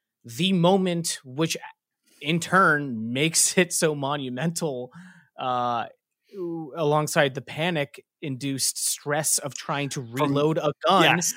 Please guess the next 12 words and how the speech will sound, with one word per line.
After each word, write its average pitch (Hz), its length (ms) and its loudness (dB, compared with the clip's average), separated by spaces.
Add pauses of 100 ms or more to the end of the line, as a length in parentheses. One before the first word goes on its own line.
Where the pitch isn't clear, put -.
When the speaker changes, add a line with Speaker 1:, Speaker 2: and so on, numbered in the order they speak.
Speaker 2:
yes. 131 160 0
Speaker 1:
when 175 140 2
there 180 280 8
is 175 220 4
a 175 200 4
head 160 340 0
crab 165 520 4
in 180 220 0
the 170 80 4
dark 160 600 2
and 139 300 -6 (320)
your, 139 400 -2